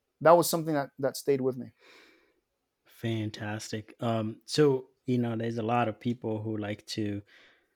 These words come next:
Speaker 2: brag and say, uh, "I'm a self-made this and I'm a self-made that, um, you know, self-made millionaire." But the reality is,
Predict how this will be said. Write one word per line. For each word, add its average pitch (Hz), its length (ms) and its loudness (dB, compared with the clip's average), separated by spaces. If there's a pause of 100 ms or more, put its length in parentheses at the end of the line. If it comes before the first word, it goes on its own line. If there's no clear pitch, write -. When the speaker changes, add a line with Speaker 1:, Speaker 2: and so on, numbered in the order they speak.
(200)
Speaker 2:
brag 107 500 0
and 101 180 -6
say, 104 560 -4
uh, 98 320 -10
"I'm 156 220 -2
a 120 80 -4
self-made 127 760 -2
this 139 340 0
and 101 200 -6
I'm 143 180 0
a 127 100 0
self-made 139 680 -4
that, 139 460 -4 (480)
um, 101 500 -2
you 101 100 -8
know, 92 60 -12
self-made 139 580 -2
millionaire." 117 840 -2 (120)
But 117 300 0 (460)
the 120 100 4
reality 135 560 2
is, 107 640 -6